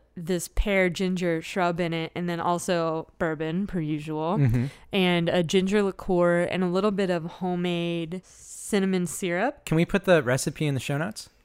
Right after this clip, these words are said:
Speaker 1: Sure,
Speaker 2: 'Cause
Speaker 1: I
Speaker 2: this
Speaker 1: can do
Speaker 2: is,
Speaker 1: that.
Speaker 2: this is mighty tasty. This is very nice.
Speaker 1: Yeah, if you can get your hands on a shrub. Well, it's not that hard. You can even make your own shrub, but
Speaker 2: Make
Speaker 1: we
Speaker 2: your
Speaker 1: can
Speaker 2: own
Speaker 1: get
Speaker 2: shrub.
Speaker 1: into that later.
Speaker 2: Yeah, put a seed in the ground.
Speaker 1: Right. But what this drink is called
Speaker 2: Yeah.
Speaker 1: in honor of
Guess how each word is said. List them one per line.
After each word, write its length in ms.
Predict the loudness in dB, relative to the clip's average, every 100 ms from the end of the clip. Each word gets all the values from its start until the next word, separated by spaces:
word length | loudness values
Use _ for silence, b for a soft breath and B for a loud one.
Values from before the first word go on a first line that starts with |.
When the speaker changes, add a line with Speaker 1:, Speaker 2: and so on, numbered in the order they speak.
| _
Speaker 1:
Sure, 180 | -2 2
Speaker 2:
'Cause 140 | 4 4
Speaker 1:
I 40 | 4
Speaker 2:
this 120 | 4
Speaker 1:
can 80 | 4
do 40 |
Speaker 2:
is, 60 | 2
Speaker 1:
that. 120 | 2
Speaker 2:
this 140 | 0
is 60 | 2
mighty 280 | 4 2 2
tasty. 420 | -2 -2 -4 -10
This 120 | -4 -4
is 60 | 0
very 260 | 2 2
nice. 280 | -2 -8 0
Speaker 1:
Yeah, 340 | 4 4 2 -2 -8
if 140 | -2
you 60 | 0
can 100 | 2
get 120 | 0
your 100 | 0
hands 220 | -2 0
on 100 | -2
a 20 |
shrub. 320 | 0 2 6 10
Well, 120 | 10
it's 200 | 8 2
not 200 | 2 4
that 180 | 4 4
hard. 180 | 2 0
You 80 |
can 120 | 0 2
even 180 | 2
make 160 | 0 0
your 120 | 0
own 120 | 0 -2
shrub, 380 | -2 -4 -6 2
but 80 | 4
Speaker 2:
Make 100 | 6
Speaker 1:
we 40 |
Speaker 2:
your 80 | 6
Speaker 1:
can 20 |
Speaker 2:
own 40 | 6
Speaker 1:
get 100 | 8
Speaker 2:
shrub. 120 | 8
Speaker 1:
into 100 | 6
that 160 | 4 0
later. 260 | -2 -2 2
Speaker 2:
Yeah, 120 | 2
put 140 | 2
a 40 | 0
seed 220 | 2 2
in 40 |
the 60 | 2
ground. 360 | 2 2 0 -2
Speaker 1:
Right. 280 | 2 2 0 _ -4 8
But 300 | 10 10 4
what 320 | 0 0 2
this 220 | 2 2
drink 280 | 2 0 0
is 160 | -2 -4
called 680 | -10 -2 2 4 2 0 0
Speaker 2:
Yeah. 200 | 2 4
Speaker 1:
in 100 | 4
honor 600 | 4 4 2 0 -2 0
of 520 | 2 4 2 -2